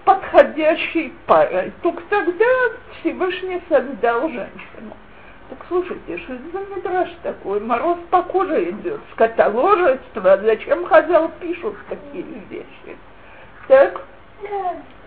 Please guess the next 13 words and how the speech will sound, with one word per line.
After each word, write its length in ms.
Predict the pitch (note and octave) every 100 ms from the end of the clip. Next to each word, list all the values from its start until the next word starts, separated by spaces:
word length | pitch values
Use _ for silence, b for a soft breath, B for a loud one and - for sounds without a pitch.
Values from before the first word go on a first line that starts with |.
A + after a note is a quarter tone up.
| - - -
Но 240 | A3 A3 G#3 -
то, 240 | F4 G#4+ G4+
что 440 | - - G3 F3+ - -
мы 340 | B3+ D#4 E4 - F#3+
должны 600 | G#3+ G3+ A3 C4 D4+ D4+ - -
понимать, 520 | A3 A3 G#3 F#3 F#3 - - - - B B B -
что 420 | - - - D#4+
нет 560 | D#4+ E4+ C#4+ C#4+ C#4 C4+ - - -
истинного 840 | C4 C4 - - B3 B3 A#3+ B3+ -
понимания 1000 | B3 A#3+ B3 B3 B3 A#3+ A#3+ A#3 G3+ -
и 100 | A#3
познания 960 | - G#3+ G3+ A#3 A#3 B3 B3 B3+ B3 A#3 A3+ A3
без 240 | A#3+